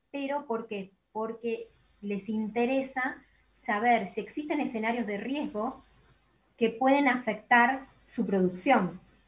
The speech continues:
por ejemplo, ¿no? El uso que darían en ese territorio. Más que el efecto de la actividad, el efecto de la amenaza sobre el funcionamiento de su actividad.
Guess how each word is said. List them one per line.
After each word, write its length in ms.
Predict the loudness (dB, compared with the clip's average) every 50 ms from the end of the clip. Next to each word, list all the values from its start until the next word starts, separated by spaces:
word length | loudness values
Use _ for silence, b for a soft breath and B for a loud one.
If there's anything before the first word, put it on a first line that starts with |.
| _ _
por 100 | -4 -4
ejemplo, 360 | -2 0 0 0 0 -2 -4 -4
¿no? 240 | -4 -4 -4 -6 -4
El 180 | -2 0 0 2
uso 500 | 0 0 -2 -4 -6 -6 -6 -6 -8 -12 _ _ _ _ _ _ _ _ _ _ _
que 220 | -6 -4 -4 -4 -4
darían 440 | -4 -4 -2 -2 -2 -2 0 0 0
en 80 | -2
ese 180 | -2 -4 -4 -6
territorio. 480 | -8 -8 -8 -8 -8 -6 -6 -4 -2
Más 160 | 0 0 -2 0
que 120 | -2 0
el 80 | 0 0
efecto 440 | 0 0 0 0 0 0 -2 -4 -4
de 100 | -2 -2
la 100 | -2 -2
actividad, 600 | -4 -4 -4 -4 -2 0 2 2 2 2 0 -6 -10 -18 _ _ _ _ _ _ _ _ _ _ _ _ _ _ -6
el 160 | -2 0 0
efecto 840 | 0 -2 0 2 2 2 2 0 -4 -14 _ _ -6 -4 -4 -4 -4
de 180 | -2 0 2 4
la 80 | 4 4
amenaza 480 | 4 4 4 4 4 2 -2 -4 -12 _ _ _ _ _ _ _ _ -6 -6 -6 -6 -10
sobre 380 | _ -6 -2 -2 0 0 -2 -2
el 140 | -4 -4
funcionamiento 1080 | -6 -6 -6 -4 -6 -6 -6 -8 -8 -6 -6 -4 -2 -2 0 0 -2 -2 -4 -8 -10 -10
de 100 | -12 -14
su 140 | -16 -20
actividad. 560 | -20 -20 _ -14 -12 -12 -10 -10 -12 -14 -14